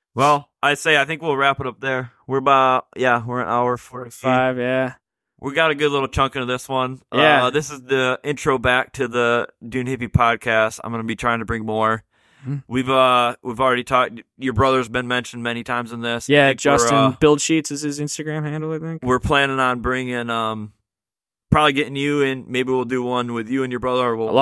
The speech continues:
Speaker 2: I'd
Speaker 1: do
Speaker 2: love to.
Speaker 1: just with your brother. But pre-run invasion coming up.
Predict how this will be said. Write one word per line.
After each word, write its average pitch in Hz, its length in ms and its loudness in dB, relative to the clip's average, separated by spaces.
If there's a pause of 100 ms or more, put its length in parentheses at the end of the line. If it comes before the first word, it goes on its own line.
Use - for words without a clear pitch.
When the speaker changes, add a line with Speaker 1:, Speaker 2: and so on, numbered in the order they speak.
Speaker 2:
I'd 127 40 2
Speaker 1:
do 117 60 -2
Speaker 2:
love 139 180 4
to. 120 180 0
Speaker 1:
just 165 240 -2
with 131 100 -10
your 127 100 -8
brother. 123 360 0
But 107 260 -6 (280)
pre-run 160 300 0
invasion 139 560 2 (140)
coming 131 280 0
up. 123 280 0